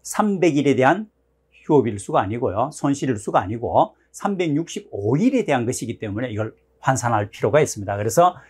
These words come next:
삼백육십오 일에 대해서 삼백 일만큼만 내가 필요한 거죠. 이게 천오백 일입니다. 이렇게 해서 더해주시면 되는 거죠. 그러면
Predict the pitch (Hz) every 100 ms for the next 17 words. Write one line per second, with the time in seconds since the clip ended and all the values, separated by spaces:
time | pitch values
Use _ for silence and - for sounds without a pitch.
0 | _ - 156 151 147 139 175 220 - 135
1 | 139 - - 185 - _ _ _ 113 110
2 | 151 190 180 139 107 107 107 - 160 -
3 | _ _ _ _ _ - - 165 160 135
4 | 113 113 110 120 - 143 190 165 107 101
5 | - 156 101 92 107 - - 139 180 _
6 | - - 131 - - 104 104 107 101 _
7 | _ _ _ _ _ _ _ _ _ _
8 | _ - 113 110 117 - 127 117 - 180
9 | - _ _ _ _ - 110 92 - -
10 | 123 139 104 82 - - _ _ - 160
11 | 156 214